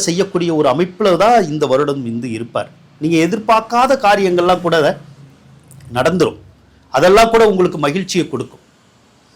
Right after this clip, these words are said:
செல்வம், செல்வாக்கியம், பேரு, புகழு, சொத்து, பத்து அத்தனையுமே தேடி வரக்கூடிய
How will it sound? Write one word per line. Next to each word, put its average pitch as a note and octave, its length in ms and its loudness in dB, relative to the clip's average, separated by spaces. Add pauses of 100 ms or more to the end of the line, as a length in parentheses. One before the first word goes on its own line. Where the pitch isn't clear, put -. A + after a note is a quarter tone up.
(300)
செல்வம், E3 540 0
செல்வாக்கியம், D#3 640 -2
பேரு, D3+ 280 -2 (140)
புகழு, D3+ 380 -2 (1500)
சொத்து, F#3 400 -2
பத்து D#3 300 -2 (220)
அத்தனையுமே G3 840 -4 (140)
தேடி E3 260 -4
வரக்கூடிய C3+ 400 -4